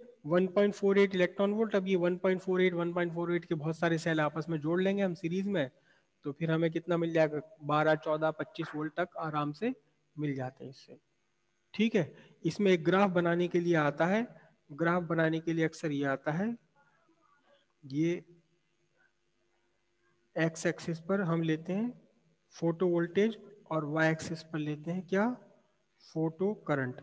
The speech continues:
फोटो करंट, अगर आपने करंट ज़ीरो ले रखा है तो इसके बीच वोल्टेज मैक्सिमम होता है। किसके बीच का वोल्टेज मैक्सिमम होता है? पी टाइप और एन टाइप के बीच का, अगर आप करंट नहीं ले रहे हो।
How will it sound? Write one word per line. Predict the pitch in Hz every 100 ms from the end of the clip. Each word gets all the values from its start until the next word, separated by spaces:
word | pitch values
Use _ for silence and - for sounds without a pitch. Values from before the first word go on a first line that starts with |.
| - _ _ _ _ _ _ _
फोटो | 170 170
करंट, | 165 143 135
अगर | - 170 190
आपने | 170 175 196 202 202 - - -
करंट | 185 226
ज़ीरो | 185 160 196 208
ले | 202
रखा | 202 196 208
है | 214 240
तो | 233 - 175
इसके | 175 - 190
बीच | 170 185 - 175
वोल्टेज | 175 175 202 214 - - - _ _ -
मैक्सिमम | 170 175 185 180 160
होता | 147 151
है। | 156
किसके | 196 190 226
बीच | 208 220
का | - 220
वोल्टेज | 220 214 220
मैक्सिमम | 220 202 220 220
होता | 220 226 226
है? | 190 135 - - _ _ _ _ _ _ _ _ _ _ _ _
पी | 151 151
टाइप | 170 170
और | 165 147
एन | 143
टाइप | 143 139 -
के |
बीच | 135 131
का, | - 143
अगर | 156
आप | 175 165
करंट | - 175 185 185
नहीं | 175 202
ले | 160
रहे | 135
हो। | 131